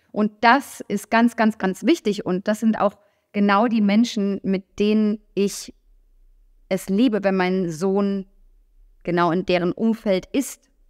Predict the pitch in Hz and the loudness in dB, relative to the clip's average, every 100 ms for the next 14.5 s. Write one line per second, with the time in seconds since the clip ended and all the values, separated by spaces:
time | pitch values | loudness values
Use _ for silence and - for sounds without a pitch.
0 | _ 202 214 - 196 202 214 196 185 _ | _ -2 -2 -2 0 2 4 2 -2 _
1 | _ _ - 208 226 208 202 214 _ _ | _ _ -4 0 4 4 0 -4 _ _
2 | _ - - 226 214 247 269 - 208 214 | _ -16 -2 2 4 2 0 -2 -4 -4
3 | 190 - 196 202 - - 170 - - 160 | -8 0 0 0 -2 -4 -4 -6 -4 -4
4 | 160 180 180 185 180 - 170 170 175 170 | -4 -6 -4 -2 -2 -2 -4 -2 -2 -4
5 | - 208 226 - 190 180 175 185 - 196 | 0 2 2 0 0 2 0 -2 -4 -6
6 | - 277 - 175 233 285 254 - 220 - | -2 -2 -2 -2 0 0 0 2 0 0
7 | 311 320 214 233 262 226 214 214 233 220 | -8 -6 0 2 2 2 2 2 2 2
8 | 220 226 226 185 196 196 214 - 190 208 | 2 2 2 0 0 -2 -2 -10 -4 -2
9 | 214 - 208 214 202 - - 208 - 214 | -2 -4 -4 -2 -4 -6 -4 -4 -2 -2
10 | 226 196 220 269 311 165 - - 214 _ | 0 0 2 4 4 2 -4 -8 -10 _
11 | _ _ _ _ - - - - 151 165 | _ _ _ _ -20 -16 -12 -8 -2 0
12 | 262 285 - _ _ _ _ _ - 190 | 0 -2 -14 _ _ _ _ _ -12 -12
13 | - 202 185 - - - 185 - 165 175 | -10 -4 -2 -2 -8 -12 -12 -12 -8 0
14 | 214 277 277 - - | 4 2 2 -12 -20